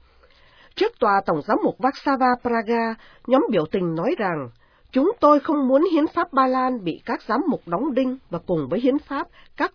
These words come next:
quyền tự do khác bị loại bỏ." Phía giáo hội không tỏ ra e ngại trước các cuộc biểu tình này. Đức Hồng Y Tân Cử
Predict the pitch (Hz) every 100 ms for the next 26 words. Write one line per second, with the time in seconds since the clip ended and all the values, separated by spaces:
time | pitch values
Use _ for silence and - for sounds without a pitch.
0 | - 196 139 143 156 - 240 233 254 320
1 | - 175 151 151 139 127 110 156 - _
2 | _ _ - - _ - _ _ - _
3 | - 196 185 233 311 196 330 240 170 139
4 | 156 151 - 233 226 143 143 190 190 190
5 | 175 160 135 - 262 311 311 254 147 147
6 | 120 - 135 135 135 120 117 _ _ -
7 | - _ - 330 - 285 247 - 247 254
8 | 247 254 - 180 147